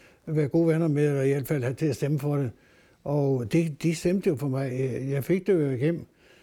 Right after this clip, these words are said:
Og den integrationslov, den kunne måske nok have været...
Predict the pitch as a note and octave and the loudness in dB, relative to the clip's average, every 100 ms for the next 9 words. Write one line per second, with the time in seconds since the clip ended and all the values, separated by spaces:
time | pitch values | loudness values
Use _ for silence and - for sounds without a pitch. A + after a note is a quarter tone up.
0 | _ - D3 C#3+ A#2+ F3+ E3+ D#3 D3+ C3 | _ -8 -2 -2 0 0 0 0 0 0
1 | G3 C3+ E3 D#3 D3 E3+ F3 - E3 D3+ | -2 0 0 0 0 0 -2 0 0 2
2 | C#3 D3+ C#3+ D#3 E3+ D3 C#3 A#2 | 0 -2 -2 0 0 0 0 -2